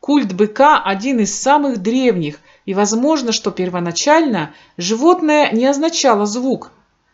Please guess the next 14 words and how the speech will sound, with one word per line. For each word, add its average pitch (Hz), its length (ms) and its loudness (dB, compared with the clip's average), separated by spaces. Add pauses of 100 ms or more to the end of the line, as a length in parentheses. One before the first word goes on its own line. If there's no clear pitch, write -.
(120)
но 208 120 -2
вследствие 247 600 -2
тождества, 185 840 0 (160)
одинакового 185 840 -2
произношения 180 1080 -2 (240)
санскритских 226 800 -4
слов 220 420 -2
"бык" 190 460 0
и 180 80 -6
"звук", 180 540 -4 (340)
животное 302 680 2
стало 262 460 2
символом 214 680 -2
звука. 175 580 -10